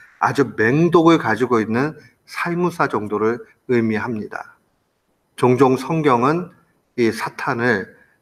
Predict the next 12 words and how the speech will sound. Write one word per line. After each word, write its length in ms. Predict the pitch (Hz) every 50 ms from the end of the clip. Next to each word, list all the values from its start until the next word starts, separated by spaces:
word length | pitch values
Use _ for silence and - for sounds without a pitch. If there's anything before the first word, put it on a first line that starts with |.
| _ _ _ _ _ _
어, 580 | - 92 92 85 - 80 78 82 - 76 80 78 _ _ _ _ _ _ _ _ _ _ _ _
이 380 | 131 135 123 113 107 104 104 104 - -
뱀에 360 | - 117 113 113 120 117 113
비유하죠. 760 | 113 113 - 117 113 107 113 107 101 98 - 110 98 - - _ _ _ _ _
치명적이기 800 | - - - 202 202 196 190 185 185 151 139 127 117 127 117 -
때문에 400 | 113 104 98 104 107 110 117 113 - - _ _
그러합니다. 840 | - - 117 104 98 90 90 120 117 107 104 101 - - - - _ _ _ _ _ _ _ _ _ _ _ _ _
이 340 | 147 147 147 139 131 135 143
단을 320 | - - - 135 147 156
향해서 320 | 156 156 143 139 131 - 139
왜 120 | 120 127
이렇게, 460 | 123 120 123 - 135 123 113 104 92